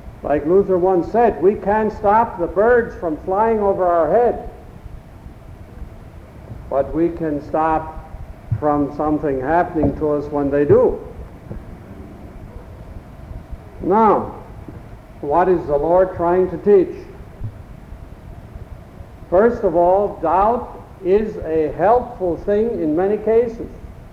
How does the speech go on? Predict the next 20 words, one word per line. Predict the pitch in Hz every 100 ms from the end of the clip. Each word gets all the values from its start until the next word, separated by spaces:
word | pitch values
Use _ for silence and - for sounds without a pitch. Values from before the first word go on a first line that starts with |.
| - - - - - - -
Doubt | 147 165 202
is | 202 170
not | 190 196
sinful. | 190 226 254 - 165
It | 151
may | 147 170 208
even | 247 247
be | 220
a | 175
gift | 165 233 240 -
of | 214 -
God. | - 240 196 -
And | 139
the | 131
first | - 220 247 -
point | 202 220 220
I | 190
want | 190
to | 185
make | 190 226 170